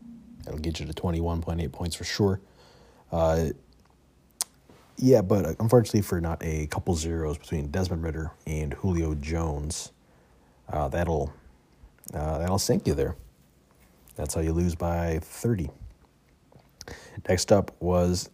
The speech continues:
Alex taking down Kevin ninety point two to seventy-seven point one six. This was huge as these two teams were tied going in,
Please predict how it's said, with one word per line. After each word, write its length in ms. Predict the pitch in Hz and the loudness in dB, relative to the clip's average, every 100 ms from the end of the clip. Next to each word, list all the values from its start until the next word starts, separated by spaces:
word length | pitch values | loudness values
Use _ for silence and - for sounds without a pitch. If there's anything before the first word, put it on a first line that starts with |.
| - | -2
Alex 560 | 80 123 - - - - - | 2 2 2 -4 -4 -10 -2
taking 320 | 120 113 107 | 2 4 4
down 260 | 95 87 82 | 4 2 6
Kevin 380 | - 98 95 | 6 6 4
ninety 300 | 95 156 117 | 4 6 4
point 280 | 82 85 82 | 2 -2 -4
two 140 | - 90 | -2 -2
to 80 | 85 | 0
seventy-seven 680 | - 101 90 82 85 85 | 0 2 2 0 0 -2
point 160 | 82 78 | -2 -2
one 180 | 82 80 | -2 -2
six. 380 | - 76 - - - - - - | -4 -4 -6 -10 -20 -20 -20 -4
This 220 | - 131 113 | 4 4 6
was 160 | 95 | 2
huge 320 | - 113 104 | 4 6 6
as 160 | 90 82 | 2 0
these 220 | 92 98 | 0 0
two 100 | - | 0
teams 240 | 95 95 80 | 0 0 0
were 80 | |
tied 420 | 76 - 92 87 82 | -2 0 0 0 0
going 260 | 87 85 | 0 0
in, 280 | 80 85 85 | 0 0 -2